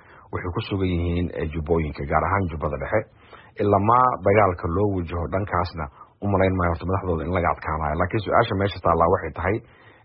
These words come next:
in ciidamada dowladda federaalka ah oo kaashanaya saaxiibada inay xoogga saaraan dhaqdhaqaaqa gaadiidka tirada badan leh iyo hubka tirada badan leh ee kala soo firxanayaan,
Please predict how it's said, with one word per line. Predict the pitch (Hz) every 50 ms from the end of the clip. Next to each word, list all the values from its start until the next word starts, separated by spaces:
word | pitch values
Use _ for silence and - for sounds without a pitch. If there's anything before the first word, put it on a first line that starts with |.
| _
in | - 113 120 127 127 -
ciidamada | - - 98 104 101 104 98 101 104 110 101
dowladda | 90 82 85 82 85 95 87 87 85
federaalka | - 92 92 87 82 82 80 78 - -
ah | - 90 92 87 -
oo | - 67 73
kaashanaya | - - 82 78 80 - 95 87 85 78 78 78
saaxiibada | - - 76 - - 82 82 92 85 78 73 - - - - - _ -
inay | - 117 110 101
xoogga | 107 - 127 120 107 - 101
saaraan | 87 - 90 85 85 98 98 95 90
dhaqdhaqaaqa | 80 80 76 78 80 78 92 101 98 - 101 87
gaadiidka | 80 80 78 82 90 95 - -
tirada | - - 82 90 95 95 95 87
badan | 85 87 92 110 113
leh | 107 -
iyo | 69 85 82
hubka | 80 - 107 - - -
tirada | 87 - 90 95 90 90
badan | 82 85 85 95 92 95
leh | 95 98 - - - - - - _ -
ee | - 73 80
kala | - - 101 117
soo | - - - 90
firxanayaan, | 82 - 82 80 - 90 90 82 80 82 85 82 80